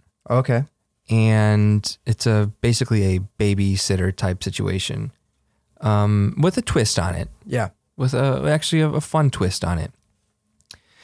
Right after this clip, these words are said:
Speaker 2: And, um, it kinda, <laughs> without giving spoilers away, it kinda felt like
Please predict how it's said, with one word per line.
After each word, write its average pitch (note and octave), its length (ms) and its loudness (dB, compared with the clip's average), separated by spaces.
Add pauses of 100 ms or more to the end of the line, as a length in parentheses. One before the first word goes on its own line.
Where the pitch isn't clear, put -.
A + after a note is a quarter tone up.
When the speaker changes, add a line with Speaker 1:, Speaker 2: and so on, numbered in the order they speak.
(280)
Speaker 2:
And, G#2+ 680 2
um, G2+ 340 2
it B2+ 80 -2
kinda, C3+ 540 2 (120)
<laughs> - 100 -20
without A#2 320 -2
giving G2+ 240 0
spoilers G2+ 380 0
away, G2 140 -2
it - 80 -6
kinda D#3 240 0
felt A#2+ 320 0
like G2+ 360 0